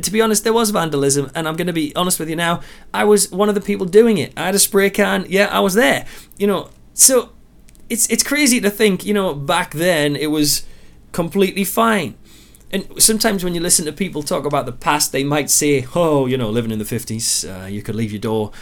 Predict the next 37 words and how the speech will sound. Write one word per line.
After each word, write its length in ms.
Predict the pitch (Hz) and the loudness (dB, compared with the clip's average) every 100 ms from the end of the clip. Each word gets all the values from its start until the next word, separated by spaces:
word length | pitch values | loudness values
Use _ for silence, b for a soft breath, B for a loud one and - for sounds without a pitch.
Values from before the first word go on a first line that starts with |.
| B | B
open," 440 | - 120 123 110 107 B B B B - - | -4 -2 0 -2 -4 B B B B -20 -6
as 100 | 165 | 0
if 100 | 202 | 0
it 60 | 185 | 0
was 140 | 147 | -4
paradise. 520 | 170 196 170 104 113 | 0 2 2 0 -6
Well, 220 | 127 110 - - - - - - | -6 -8 -10 -20 -20 -20 -20 -16
you 80 | 160 | -10
know, 80 | 147 | -8
you 100 | 120 | -6
can't 220 | 190 170 | -4 -4
tell 160 | 143 127 | -2 -2
me 140 | 139 | -2
there 100 | 117 | -2
wasn't 240 | 123 110 | -4 -4
murder 460 | 113 139 123 82 - | -4 -4 -4 -10 -14
or 140 | 98 98 | -14 -10
prejudice 720 | - 143 113 92 - - - - - - - | -6 -4 -4 -4 -2 -2 -4 -14 -20 -20 -16
or 80 | 110 | -8
disease 760 | 110 117 151 113 98 131 - - - | -4 -2 -4 -4 -6 -4 -6 -10 -16
in 140 | 123 120 | -8 -4
those 200 | 110 104 | -4 -6
days. 460 | 107 113 135 - - b b b b b | -6 -6 -6 -6 -10 b b b b b
You 100 | 151 | -10
know, 80 | - | -8
let's 180 | 185 - | -6 -6
be 220 | - 180 | -6 -12
careful 440 | - 190 208 - 123 | -6 -2 -2 -2 -4
not 200 | 123 123 | -4 -4
to 80 | |
look 120 | 123 120 | -6 -6
at 60 | |
the 80 | 107 | -8
past 480 | - - 156 - - | -10 -8 -6 -6 -6
through 140 | 123 | -6
rose-tinted 800 | 120 123 123 120 - 113 101 104 - b b b - - | -4 -4 -4 -4 -6 -6 -6 -10 -14 b b b -20 -10
spectacles. 800 | - - 202 - 143 87 - | -6 -2 -2 -4 -6 -8 -10